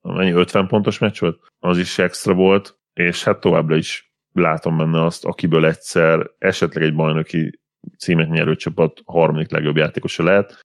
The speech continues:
de hát azért nagyon sokat kell neki is dolgozni, azért még várom a draftot, hogy, hogy kihúzzák-e Holmgrent, szerintem nem kérdés, hogyha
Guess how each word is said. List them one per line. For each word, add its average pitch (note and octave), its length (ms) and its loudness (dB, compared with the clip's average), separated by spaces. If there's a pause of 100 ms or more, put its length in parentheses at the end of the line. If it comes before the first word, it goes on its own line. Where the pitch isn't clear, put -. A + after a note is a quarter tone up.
(140)
de F#2 80 2
hát F2 120 0
azért F2 180 0
nagyon D#2+ 160 0
sokat - 280 -8
kell D#2+ 140 0
neki D#2 200 -2
is D#2 60 -2
dolgozni, D#2+ 420 0
azért E2 240 0
még E2+ 320 0 (300)
várom F#2 280 2
a F2+ 40 4
draftot, E2+ 440 2
hogy, E2 240 0
hogy E2 200 -2 (340)
kihúzzák-e F#2+ 560 4
Holmgrent, E2+ 560 2
szerintem E2+ 440 0
nem D#2+ 140 2
kérdés, D#2+ 560 -2
hogyha D#2+ 480 0